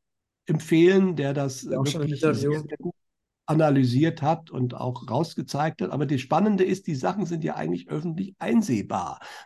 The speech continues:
Speaker 1: Man muss sich halt, weil die, diese Beteiligungsstrukturen sind offen zu legen, insbesondere in den U S A, aber vieles kann man ganz, an ganz öffentlichen Quellen kann man das nachforschen, ja. Und dann stellt man fest,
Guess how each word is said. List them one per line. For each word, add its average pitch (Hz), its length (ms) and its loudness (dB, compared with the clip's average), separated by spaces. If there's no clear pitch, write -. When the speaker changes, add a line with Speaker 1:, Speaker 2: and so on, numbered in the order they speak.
Speaker 1:
Man 127 160 4
muss 160 240 6
sich 196 240 2
halt, 170 260 -2
weil 139 120 -2
die, 135 160 0
diese 135 280 -2
Beteiligungsstrukturen 143 960 -2
sind 156 260 -6
offen 151 280 -2
zu 117 200 -6
legen, 98 320 -4
insbesondere 131 440 -2
in - 80 -4
den - 100 -4
U 113 80 0
S 107 140 -6
A, 139 280 0
aber 160 260 -2
vieles 156 340 -4
kann 160 180 -6
man 160 220 -6
ganz, - 320 0
an - 240 -6
ganz 202 260 0
öffentlichen 196 640 -2
Quellen 185 420 0
kann 127 140 -4
man 127 160 -2
das 117 220 -6
nachforschen, 143 960 0
ja. 170 320 0
Und 147 120 0
dann 165 140 4
stellt 190 280 2
man 147 220 2
fest, 175 460 -2